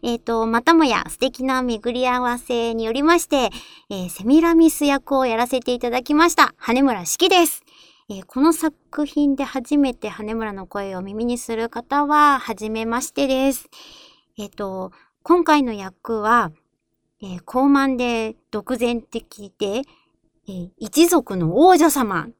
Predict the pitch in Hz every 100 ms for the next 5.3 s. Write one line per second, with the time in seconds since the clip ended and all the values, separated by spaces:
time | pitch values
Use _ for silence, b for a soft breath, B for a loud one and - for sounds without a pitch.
0 | _ - 285 285 - 254 262 254 262 262
1 | 262 247 247 247 240 247 196 185 - 170
2 | 165 170 247 311 190 B B B B -
3 | 214 202 190 202 226 - 320 311 311 302
4 | 269 285 277 285 - 285 285 294 240 -
5 | 285 269 220